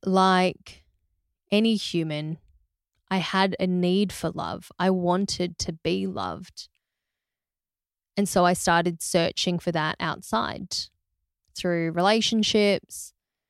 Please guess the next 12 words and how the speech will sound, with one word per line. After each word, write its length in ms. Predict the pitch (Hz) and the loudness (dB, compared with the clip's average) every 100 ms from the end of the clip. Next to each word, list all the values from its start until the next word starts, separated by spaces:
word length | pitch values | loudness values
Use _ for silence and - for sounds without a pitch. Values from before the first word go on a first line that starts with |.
| _ _ _ _ _ _ _ _ _ _ _ _ - - | _ _ _ _ _ _ _ _ _ _ _ _ -20 -12
through 380 | - 185 185 | -2 2 2
trying 400 | 175 - 170 170 | 0 -2 0 0
to 580 | 175 - 175 165 165 165 - | -2 0 2 2 2 0 0
be 260 | 165 160 165 | 0 0 0
good 160 | 190 180 | 2 4
enough 340 | 180 160 160 | 4 0 -2
for 140 | - | -2
other 160 | 165 165 | 0 0
people, 680 | - 208 214 - 208 190 190 | 0 0 0 0 2 2 0
through 440 | - 170 160 160 | -4 -4 -2 -4
trying 580 | - - 160 160 165 170 | -6 -4 -2 -2 -2 -6
to 720 | - - 170 160 160 160 160 | -6 -4 -2 -2 -2 -2 -4